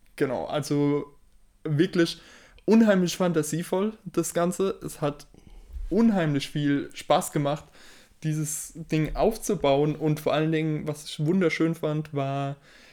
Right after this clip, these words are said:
zu Beginn dieser, ja, dieser Lego-Aufbauhefte waren drei Seiten von dem Designteam dieses Produktes.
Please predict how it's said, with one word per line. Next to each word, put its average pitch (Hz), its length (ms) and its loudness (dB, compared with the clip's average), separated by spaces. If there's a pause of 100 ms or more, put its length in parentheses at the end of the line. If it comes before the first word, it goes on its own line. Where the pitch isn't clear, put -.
(320)
zu 143 220 -2
Beginn 190 600 2 (120)
dieser, 139 680 -2 (400)
ja, 139 120 -6
dieser 139 300 -4
Lego-Aufbauhefte 156 1300 2
waren 143 460 -2 (280)
drei 156 260 2
Seiten 170 720 0
von 151 240 0
dem 143 240 2
Designteam 165 760 0
dieses 175 320 -4
Produktes. 175 720 -2